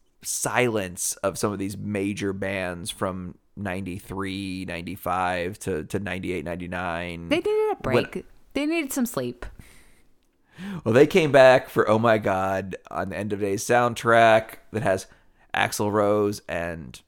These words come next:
Speaker 1: no one else.
Speaker 2: Uh.
Speaker 1: And it's not as bad as you would think.
Speaker 2: Okay,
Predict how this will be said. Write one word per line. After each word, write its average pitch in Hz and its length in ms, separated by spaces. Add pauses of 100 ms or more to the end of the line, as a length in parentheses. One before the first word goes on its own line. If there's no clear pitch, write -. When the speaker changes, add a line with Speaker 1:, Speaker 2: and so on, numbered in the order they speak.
(560)
Speaker 1:
no 90 220
one 139 180
else. 127 520 (140)
Speaker 2:
Uh. 160 360 (100)
Speaker 1:
And 101 300
it's 95 320 (1300)
not 214 420
as 277 160
bad 254 280
as 262 160
you 277 60
would 294 140
think. - 580 (120)
Speaker 2:
Okay, 440 320